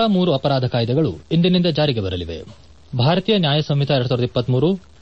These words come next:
ಭಾರತೀಯ ನಾಗರಿಕ ಸುರಕ್ಷಾ ಸಂಹಿತ ಎರಡ್ ಸಾವಿರದ ಇಪ್ಪತ್ಮೂರು, ಭಾರತೀಯ ಸಾಕ್ಷ್ಯ ಅಧಿನಿಯಮ ಎರಡ್ ಸಾವಿರದ ಇಪ್ಪತ್ಮೂರು ಇಂದಿನಿಂದ ಜಾರಿಗೆ ಬರಲಿವೆ. ಕಳೆದ ವರ್ಷ ಚಳಿಗಾಲದ ಅಧಿವೇಶನದಲ್ಲಿ ಈ ಮಸೂದೆಗಳನ್ನು ಸಂಸತ್ತಿನಲ್ಲಿ ಅಂಗೀಕರಿಸಲಾಗಿತ್ತು. ಹೊಸ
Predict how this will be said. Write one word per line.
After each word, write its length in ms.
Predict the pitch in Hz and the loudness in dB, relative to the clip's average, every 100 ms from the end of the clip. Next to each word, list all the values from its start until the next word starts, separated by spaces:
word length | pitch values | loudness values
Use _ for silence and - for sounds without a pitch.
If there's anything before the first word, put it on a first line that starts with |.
| - | -6
ಭಾರತೀಯ 360 | 127 151 185 233 | -2 0 0 0
ನಾಗರಿಕ 400 | 185 135 165 180 | 0 0 0 -2
ಸುರಕ್ಷಾ 380 | 190 147 139 151 | -2 -2 -2 -2
ಸಂಹಿತ 320 | 143 135 139 | 0 0 0
ಎರಡ್ 180 | 131 113 | 0 0
ಸಾವಿರದ 180 | 123 113 | -2 -2
ಇಪ್ಪತ್ಮೂರು, 540 | - 117 117 127 190 - - - - - | -4 -2 0 0 0 -4 -20 -20 -14 -4
ಭಾರತೀಯ 400 | - 165 208 233 | 0 2 2 0
ಸಾಕ್ಷ್ಯ 360 | 226 139 160 - | -2 -2 -2 0
ಅಧಿನಿಯಮ 380 | 156 147 156 143 | 2 2 2 2
ಎರಡ್ 140 | 131 | 0
ಸಾವಿರದ 180 | 135 120 | 0 -2
ಇಪ್ಪತ್ಮೂರು 520 | 123 117 123 170 98 - - - - | -2 -2 0 0 -2 -6 -20 -10 0
ಇಂದಿನಿಂದ 360 | 190 202 196 | 2 4 2
ಜಾರಿಗೆ 360 | 196 165 156 123 | 2 0 0 -2
ಬರಲಿವೆ. 420 | 104 98 87 78 69 - - - - - - - | -4 -4 -6 -10 -16 -20 -20 -20 -20 -20 -20 -4
ಕಳೆದ 200 | 180 185 | 0 2
ವರ್ಷ 280 | 185 185 214 226 | 2 0 0 -2
ಚಳಿಗಾಲದ 520 | - 151 147 139 131 | 0 0 2 0 0
ಅಧಿವೇಶನದಲ್ಲಿ 760 | 123 131 120 117 143 143 95 - - - 202 | 0 0 0 0 2 0 -2 -6 -20 -4 2
ಈ 60 | |
ಮಸೂದೆಗಳನ್ನು 640 | 208 180 202 185 170 165 165 | 2 2 2 2 2 2 0
ಸಂಸತ್ತಿನಲ್ಲಿ 600 | 156 156 165 156 143 147 | 0 0 0 0 2 2
ಅಂಗೀಕರಿಸಲಾಗಿತ್ತು. 920 | 151 175 - 107 117 104 92 - 76 73 - - - - - - - - - - - | 2 2 0 -2 0 -2 -2 -8 -10 -12 -20 -20 -20 -20 -20 -20 -20 -20 -20 -20 -8
ಹೊಸ 220 | - 185 | -2 2